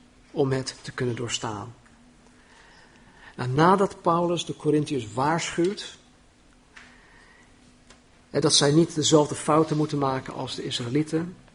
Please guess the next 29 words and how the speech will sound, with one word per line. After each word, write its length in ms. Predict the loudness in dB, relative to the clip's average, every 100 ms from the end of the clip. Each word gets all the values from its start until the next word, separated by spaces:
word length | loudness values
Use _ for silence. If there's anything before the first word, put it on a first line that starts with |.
| _ -20 -20 -20 -20 -12
geeft 600 | -8 2 4 4 0 -2
Paulus 520 | 2 2 2 -2 -4
hun 200 | -4 -4
nu 160 | -2 -2
de, 120 | -4 -8 -10
de, 100 | -12 -10
het 380 | -10 -8 -8 0
antwoord 380 | 0 2 -4
op 120 | -6 -6
de 60 |
vraag 600 | -4 0 0 0 -4 -12 -20 -20 -20 -20 -20 -20 _ _
die 140 | -4 0
zij 180 | 0
meest 300 | 4 4 4
waarschijnlijk 500 | 0 -4 -2 -2 -2
hadden 200 | -4 -4
gesteld 520 | -4 -4 -2 -2 -4 -4
in 140 | -2
hun 120 | -2
eigen 300 | -4 -4 -4
gedachten. 640 | -6 2 2 2 -6 -10 -12 -20 -20 -20 -20 -20 -8
En 80 | -4
de 80 | 0
vraag 340 | 6 6 6
is, 180 | 2 -2 -6 -18 -20 4
"Paulus, 400 | 8 10 8 6 -8 -20 -20 -20 -10
hoe 320 | 4 6 6
kunnen 340 | 8 8 8 6
wij, 520 | 6 6 4 0